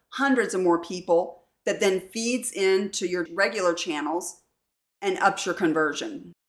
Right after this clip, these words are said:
So there are very much two ways to look at doing video. The mortifying idea that we can really tank on video, or the idea that we can get better and better and better at video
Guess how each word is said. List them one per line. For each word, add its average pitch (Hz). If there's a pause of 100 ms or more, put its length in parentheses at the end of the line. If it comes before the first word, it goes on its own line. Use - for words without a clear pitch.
So -
there 226
are 202
very 226
much 233
two 254
ways 214
to 202
look 208
at -
doing 160
video. 143
The 170 (360)
mortifying 190 (100)
idea 180
that 165
we 175
can 170
really 190
tank 185
on 175
video, 156 (340)
or 254
the 190
idea 190
that 185
we 196
can 180
get -
better 190
and 170
better 180
and 151
better 190
at -
video 160